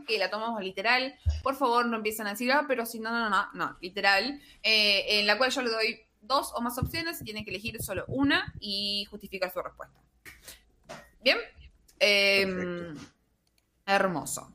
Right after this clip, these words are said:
Speaker 1: Bueno, ¿qué preferís? ¿Hacerte caca y pis encima, enfrente de tu profesor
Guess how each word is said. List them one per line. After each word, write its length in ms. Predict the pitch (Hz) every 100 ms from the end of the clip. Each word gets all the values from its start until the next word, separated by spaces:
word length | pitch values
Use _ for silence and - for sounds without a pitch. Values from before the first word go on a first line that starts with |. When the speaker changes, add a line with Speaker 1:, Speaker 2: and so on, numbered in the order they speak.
| -
Speaker 1:
Bueno, 240 | 135 135 - - -
¿qué 200 | 339 -
preferís? 840 | 311 254 233 180 165 139 - - - - _ _ _ _ _ _ _ _ _ _ _ _ _ _ _ _ _ _ _ _ _ _ _ _ _ _ _
¿Hacerte 520 | 240 254 440 480 330
caca 580 | 247 190 160 127 - -
y 100 | 233 226
pis 300 | 240 175 - - - - - _ _
encima, 840 | 240 240 247 311 247 175 165 - _ _ _ _ _ _ _ _ -
enfrente 600 | 233 247 349 381 - 320
de 280 | 285 254 247
tu 840 | 277 269 254 247 240 226 220 214 - _ _ _
profesor 600 | 233 240 240 247 -